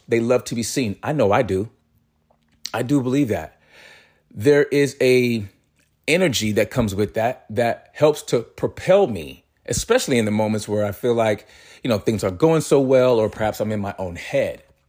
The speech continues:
Number two, pay attention and listen. Man,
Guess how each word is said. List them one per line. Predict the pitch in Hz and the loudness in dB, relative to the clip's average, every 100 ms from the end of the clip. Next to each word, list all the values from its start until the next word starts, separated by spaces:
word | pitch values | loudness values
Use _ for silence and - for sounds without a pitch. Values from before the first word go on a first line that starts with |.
| _ _ - | _ _ -12
Number | 139 151 | -8 -8
two, | - 175 104 85 _ _ _ - | -6 -4 -6 -8 _ _ _ -8
pay | 156 165 | -6 -6
attention | 160 151 135 135 | -8 -8 -8 -8
and | 101 104 | -8 -4
listen. | 131 - 90 82 - _ _ _ _ _ _ _ - | -2 -2 -4 -8 -14 _ _ _ _ _ _ _ -10
Man, | 104 110 87 82 | -4 -2 -2 -6